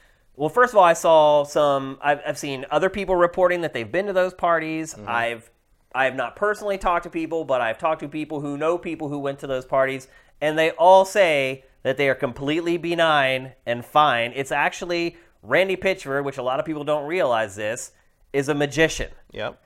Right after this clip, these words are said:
Speaker 1: And he does performances for the people that come to his parties in the Peacock Theater, thus the Peacock Parties. And so
Speaker 2: And he's a,
Speaker 1: ultimately
Speaker 2: he's actually a good magician.
Speaker 1: He is. He's
Speaker 2: He's a,
Speaker 1: very
Speaker 2: he's,
Speaker 1: good.
Speaker 2: and he's the, he's the, I believe, the nephew of, uh, the great Cardini,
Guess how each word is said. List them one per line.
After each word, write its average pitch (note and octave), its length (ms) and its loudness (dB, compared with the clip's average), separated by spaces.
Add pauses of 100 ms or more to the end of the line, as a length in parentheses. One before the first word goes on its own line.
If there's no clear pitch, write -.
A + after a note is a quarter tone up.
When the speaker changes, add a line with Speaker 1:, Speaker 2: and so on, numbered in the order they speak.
Speaker 1:
And C3 180 0
he D3+ 320 -8
does D3+ 560 4
performances F3 880 2
for D3 240 4
the D#3 80 -2
people F3+ 300 -8
that D3 180 -2
come B2+ 200 -4
to C#3 120 -10
his C3+ 160 -6
parties F3 520 2
in C3 220 -4
the D3 100 -2
Peacock B2+ 520 -2
Theater, E3+ 460 0 (200)
thus B2+ 220 2
the - 100 -10
Peacock G2+ 480 -6
Parties. G#2 560 0 (300)
And C#3 160 -4
so F3+ 120 -2
Speaker 2:
And - 40 -16
he's - 80 -16
a, - 40 0 (280)
Speaker 1:
ultimately E3+ 240 0
Speaker 2:
he's E3 140 2
actually F#3+ 280 4
a A#2 40 -6
good D#3+ 260 0
magician. A2 260 -8
Speaker 1:
He D#3 160 0
is. A#2+ 240 -2
He's B2+ 100 -6
Speaker 2:
He's A#2+ 100 -6
a, - 20 0
Speaker 1:
very D3+ 200 4
Speaker 2:
he's, A2+ 80 -2
Speaker 1:
good. G#2 60 -8
Speaker 2:
and C3+ 80 -4
he's C3+ 140 -6
the, B2+ 220 -6
he's C#3+ 240 -4
the, B2+ 360 -8
I A#2+ 140 -8
believe, B2+ 420 -4
the B2 80 -6
nephew B2 640 -8
of, A2 460 -6 (480)
uh, G2+ 160 -8
the G2+ 80 -12
great A#2+ 220 -8
Cardini, B2 580 -8